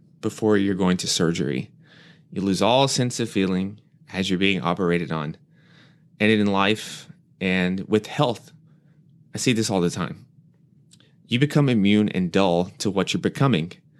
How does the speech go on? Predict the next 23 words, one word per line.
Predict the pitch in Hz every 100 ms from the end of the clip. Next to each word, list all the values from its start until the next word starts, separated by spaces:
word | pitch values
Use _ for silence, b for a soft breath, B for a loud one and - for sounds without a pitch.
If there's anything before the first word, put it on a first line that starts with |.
| b b b
And | 101
a | 92
prime | - 143 165
example | 170 117 104 95 82 85 - -
is | 92
weight | 107 135 139
gain, | - 69 67 - b b b _ -
decreases | 98 - 113 117 113
in | 117
perf-, | 110 - - - -
decreases | 113 - 117 120 117
in | 110
performance | - 113 104 101
in | 110
the | 110
boardroom, | 92 90 87 82 120 b b b b b _
in | 113
the | 127
bedroom, | 104 98 69 69 147 - -
if | 92
we're | 92
being | 87 90
honest. | 107 98 82 - -